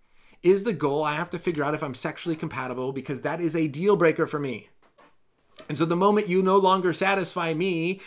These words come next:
in that way, I'm outta here." That's often the, what, not what someone would say, but it's the attitude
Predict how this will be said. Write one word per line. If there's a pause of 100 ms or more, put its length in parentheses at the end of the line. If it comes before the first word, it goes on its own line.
(140)
in
that
way, (260)
I'm
outta
here." (1400)
That's
often
the, (320)
what,
not
what
someone
would
say,
but
it's
the
attitude